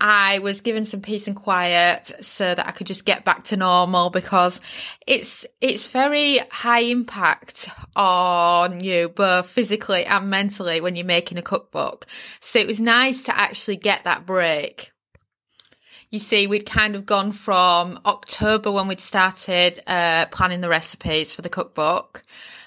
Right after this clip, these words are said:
and then we'd done them through November, December and January,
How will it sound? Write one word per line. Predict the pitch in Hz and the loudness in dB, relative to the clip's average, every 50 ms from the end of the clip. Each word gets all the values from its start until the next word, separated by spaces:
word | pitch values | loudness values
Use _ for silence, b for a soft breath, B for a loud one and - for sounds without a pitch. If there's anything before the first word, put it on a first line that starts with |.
| B B B - | B B B 0
and | 185 196 185 180 180 180 180 180 180 - - | 2 4 4 6 6 6 4 2 0 -8 -12
then | 196 190 202 196 196 190 185 185 190 180 - _ _ _ _ _ _ _ _ _ _ _ _ _ _ _ _ - - | -4 0 2 2 2 2 2 0 -4 -8 -14 _ _ _ _ _ _ _ _ _ _ _ _ _ _ _ _ -8 -4
we'd | 220 233 208 208 | -4 -4 0 0
done | 214 208 202 202 202 - _ | 0 0 0 -2 -4 -6 _
them | - 190 185 185 | -2 -2 -2 -2
through | 185 - - - 202 190 180 180 180 175 180 170 - 156 | -10 -12 -6 0 2 4 4 6 6 4 2 0 -4 -6
November, | 196 185 170 165 196 185 190 196 190 185 180 | -6 -6 -2 2 2 2 2 2 0 0 -2
December | 175 - 185 - - - - 208 185 185 185 180 175 170 | -2 -2 -6 -6 -4 -2 2 2 2 2 0 -4 -2 -2
and | 156 - 185 185 180 - | -2 -2 -4 -6 -6 -2
January, | - 202 190 180 180 170 160 160 151 151 151 160 180 220 269 269 262 | 0 2 2 2 2 -2 -4 -2 0 2 4 4 6 4 4 2 -2